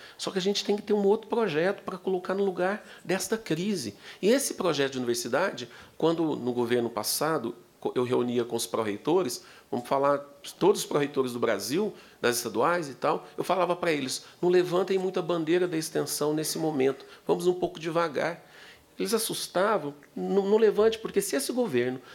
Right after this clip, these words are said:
perceber que a extensão é o mecanismo de democratização do ensino superior de fato no Brasil, ele vai cortar. Então vamos deva-, devagar."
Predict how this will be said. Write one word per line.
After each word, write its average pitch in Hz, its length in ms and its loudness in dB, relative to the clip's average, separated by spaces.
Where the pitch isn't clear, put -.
perceber 143 720 -2
que 180 120 0
a - 20 4
extensão 170 960 0
é 147 80 6
o 151 240 2
mecanismo 214 960 0
de 180 80 -4
democratização 220 1300 -2
do 131 80 -4
ensino 247 380 2
superior 175 640 2
de 151 160 -4
fato - 480 -4
no 180 100 -2
Brasil, 131 520 -2
ele 170 140 2
vai 151 280 0
cortar. - 540 -2
Então 185 260 4
vamos 180 440 -2
deva-, 143 520 0
devagar." 139 560 -4